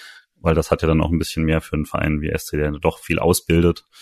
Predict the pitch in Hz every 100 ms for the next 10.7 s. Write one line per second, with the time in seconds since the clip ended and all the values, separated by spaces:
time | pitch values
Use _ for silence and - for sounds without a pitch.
0 | - - _ - - 80 - 82 82 80
1 | 80 82 - 80 82 78 80 80 78 80
2 | - 87 82 95 _ _ _ _ _ -
3 | - _ _ - - 82 - - 82 80
4 | 80 82 - 78 80 - - 85 - 76
5 | 78 - 78 80 - 76 - 80 82 82
6 | - 87 85 78 - 80 76 85 78 82
7 | 131 - - - - _ _ _ _ _
8 | _ _ _ _ _ - 98 95 92 92
9 | 92 92 - - 85 90 90 85 107 110
10 | - - - 113 78 92